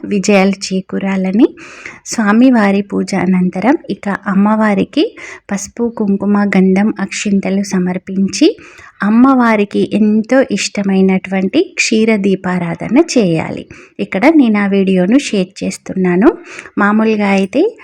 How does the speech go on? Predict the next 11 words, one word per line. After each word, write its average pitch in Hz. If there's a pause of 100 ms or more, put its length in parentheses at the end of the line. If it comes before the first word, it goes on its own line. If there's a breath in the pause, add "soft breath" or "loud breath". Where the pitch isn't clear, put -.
(260 loud breath)
ఆ, 208
రాగి 202
గిన్నెలలో 220
లేదంటే 208
ఇత్తడి 208
గిన్నెలు, 202 (400)
వెండి 208
గిన్నెలలో 214
చేయాలండి 185
ఈ 202
దీపారాధన. 190